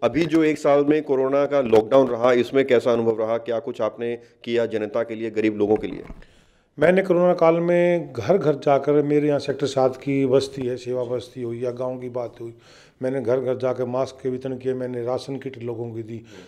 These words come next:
Speaker 2: हर, हर महीने उनको कपड़े की जरूरत कपड़े दिए, खाने का तो खाने का राशन दिया। मैंने यहाँ पूरे अपने क्षेत्र के अंदर भी, पालम वार्ड की नहीं, मैंने महावन किले में भी काम किया है, साधनगर में भी राशन भिजवाया, मधु बिहार में भिजवाया। मैंने जो भी मेरे पास आया, जो मेरे से बना, मैंने सबकी मदद की।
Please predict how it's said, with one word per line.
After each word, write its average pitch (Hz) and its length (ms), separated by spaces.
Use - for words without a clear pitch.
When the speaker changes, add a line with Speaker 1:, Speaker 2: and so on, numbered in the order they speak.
Speaker 2:
हर, 135 120
हर 139 120
महीने 139 260
उनको 139 160
कपड़े 135 320
की 135 60
जरूरत 123 200
कपड़े 127 320
दिए, 131 240
खाने 127 280
का 131 80
तो 131 140
खाने 123 260
का 123 60
राशन 123 300
दिया। 107 200
मैंने 156 220
यहाँ 151 140
पूरे 151 280
अपने 147 200
क्षेत्र 127 360
के 127 120
अंदर 131 180
भी, 139 120
पालम 151 540
वार्ड 139 260
की 156 100
नहीं, 170 100
मैंने 165 220
महावन 135 240
किले 156 180
में 151 100
भी 131 60
काम 131 240
किया 123 160
है, 139 60
साधनगर 147 420
में 139 100
भी 131 60
राशन 127 240
भिजवाया, 123 360
मधु 135 200
बिहार 143 160
में 127 100
भिजवाया। 107 260
मैंने 175 160
जो 180 140
भी 196 100
मेरे 180 200
पास 156 300
आया, 151 120
जो 156 180
मेरे 160 160
से 139 100
बना, 139 220
मैंने 147 240
सबकी 147 380
मदद 127 260
की। 101 220